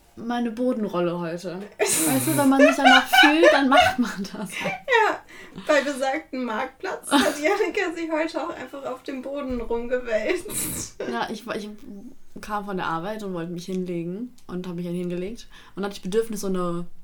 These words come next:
Speaker 1: mich halt so zu drehen. Also eigentlich hatte ich noch Bedürfnis, mich noch mehr zu drehen, so richtig, also wie so einen Berg runterrollen, so. Wie man es halt früher gemacht hat, konnte ich da jetzt nicht machen. Aber so ein bisschen hin und her, so, so einmal eine Rolle links oder wieder eine Rolle zurück. Es war schön, ich weiß, ich mochte das.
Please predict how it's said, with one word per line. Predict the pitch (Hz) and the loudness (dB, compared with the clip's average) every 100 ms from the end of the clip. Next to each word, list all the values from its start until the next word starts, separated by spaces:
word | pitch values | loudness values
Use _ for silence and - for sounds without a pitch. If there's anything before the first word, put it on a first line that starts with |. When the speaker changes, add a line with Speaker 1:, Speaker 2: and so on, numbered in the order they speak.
| - | -10
Speaker 1:
mich | 190 196 | -8 -6
halt | 208 | -6
so | 202 | -4
zu | 196 | 2
drehen. | 196 208 | 4 4
Also | 175 170 | 2 -2
eigentlich | 190 | -2
hatte | 196 | -4
ich | 185 | -4
noch | 185 | -6
Bedürfnis, | 180 175 170 | -2 -4 -2
mich | 165 160 | -4 -2
noch | 170 180 | -4 -2
mehr | 170 151 | -4 -4
zu | - | -10
drehen, | - 165 165 | -6 -4 -4
so | 160 | -4
richtig, | 185 185 - | -6 -6 -6
also | 170 | -2
wie | 175 | -2
so | 185 | 0
einen | 180 165 | -2 -2
Berg | 170 165 170 - | -4 -4 -4 -4
runterrollen, | 247 269 254 254 262 269 | -4 -4 -4 -2 -2 -4
so. | 285 320 - - - - - - - | -6 -10 -12 -20 -20 -20 -20 -20 -14
Wie | |
man | 190 | -10
es | 190 | -10
halt | 196 | -12
früher | - 202 | -10 -8
gemacht | 208 202 - | -6 -8 -8
hat, | 233 - - | -14 -14 -14
konnte | 185 175 | -6 -6
ich | 175 | -6
da | 151 | -12
jetzt | 170 175 | -12 -12
nicht | 190 - | -12 -12
machen. | 208 - 226 | -12 -14 -14
Aber | 180 175 | -10 -8
so | 170 | -6
ein | |
bisschen | 262 262 233 208 | -8 -4 -6 -4
hin | 196 | -6
und | 185 | -8
her, | 190 202 202 | -6 -8 -8
so, | 185 180 185 _ _ _ _ | -6 -8 -10 _ _ _ _
so | - 180 170 _ _ _ _ _ | -12 -12 -12 _ _ _ _ _
einmal | - 196 185 | -10 -8 -6
eine | 180 | -6
Rolle | 180 180 | -6 -4
links | 214 370 - - - | -4 -6 -10 -18 -14
oder | 220 202 | -10 -8
wieder | 190 | -8
eine | 185 | -6
Rolle | 180 175 | -6 -6
zurück. | - 320 359 _ _ 294 - - - | -6 -6 -6 _ _ -8 -8 -16 -18
Es | - | -4
war | 311 | 0
schön, | 320 415 392 208 180 | 0 0 0 0 -2
ich | 180 | -6
weiß, | 302 | -8
ich | 254 | -4
mochte | 285 294 196 | -6 -6 -8
das. | 156 156 | -8 -8